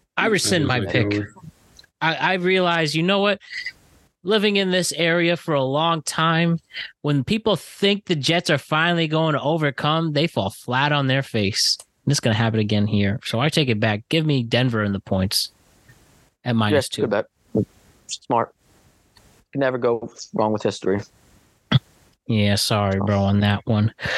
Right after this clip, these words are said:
Speaker 1: But it's gonna be okay. You know, the Chiefs were a joke franchise for fifty years. It took them fifty years to,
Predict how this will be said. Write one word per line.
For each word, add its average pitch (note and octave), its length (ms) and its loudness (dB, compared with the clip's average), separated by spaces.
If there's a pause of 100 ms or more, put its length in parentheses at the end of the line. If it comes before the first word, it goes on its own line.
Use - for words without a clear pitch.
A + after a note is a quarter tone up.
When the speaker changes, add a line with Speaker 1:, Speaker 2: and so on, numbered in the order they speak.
(340)
Speaker 1:
But F3 320 0 (500)
it's C4 260 2
gonna D3+ 340 2
be C3 320 2
okay. F3+ 760 0 (680)
You G#3+ 120 -2
know, A3+ 260 2 (440)
the G3+ 100 0
Chiefs D#4 400 0
were F#3+ 420 0
a D#3 100 0
joke C#3+ 320 0
franchise A#2 540 0
for A2 120 -2
fifty G#2 340 0
years. G2 220 2
It F#3 100 2
took A3 200 -4
them D#3+ 160 4
fifty A#2 340 -2
years G#2 320 2
to, G2+ 360 0